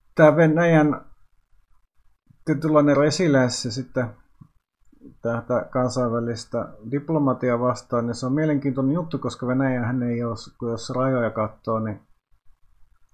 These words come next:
Venäjän rajat on viimeksi ollut yhtä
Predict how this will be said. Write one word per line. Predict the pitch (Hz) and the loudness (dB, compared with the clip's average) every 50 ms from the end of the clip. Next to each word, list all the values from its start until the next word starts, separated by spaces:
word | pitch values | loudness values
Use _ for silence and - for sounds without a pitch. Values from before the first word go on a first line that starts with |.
| _ _ - - | _ _ -10 -6
Venäjän | 127 123 123 127 123 123 120 | -4 -2 -2 0 0 -2 0
rajat | 117 123 123 123 120 120 - | 0 0 0 0 -2 -2 -4
on | 127 117 120 | -4 -2 -2
viimeksi | 120 120 120 120 117 - - 120 | -2 -2 -4 -6 -8 -8 -8 -6
ollut | 117 117 - - | -6 -6 -6 -6
yhtä | 98 123 123 120 117 _ - - 120 117 113 110 104 104 | -6 -6 -6 -6 -8 _ -6 -4 -4 -2 -2 -4 -6 -10